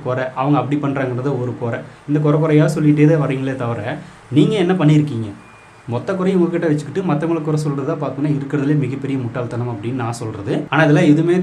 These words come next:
தெரியாம என்ன பேசினாலும் கை தட்டுற அந்த தம்பிகள் இருக்காங்களா, அவங்களோட நிலைமை நினைச்சாதான் நம்மளுக்கு ரொம்பவுமே பாவமா இருக்கு. அவங்களுக்கு ஒண்ணு என்ன சொல்லிக்கிறேன்,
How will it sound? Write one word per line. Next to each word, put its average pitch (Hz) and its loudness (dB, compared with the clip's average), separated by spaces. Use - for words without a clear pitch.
தெரியாம 170 0
என்ன 151 4
பேசினாலும் 151 -2
கை 147 0
தட்டுற 147 -4
அந்த 135 -4
தம்பிகள் 143 4
இருக்காங்களா, 135 -2
அவங்களோட 143 2
நிலைமை 139 0
நினைச்சாதான் 127 -4
நம்மளுக்கு 120 -4
ரொம்பவுமே 120 -4
பாவமா 123 -2
இருக்கு. 117 -6
அவங்களுக்கு 151 2
ஒண்ணு 151 6
என்ன 151 6
சொல்லிக்கிறேன், 127 0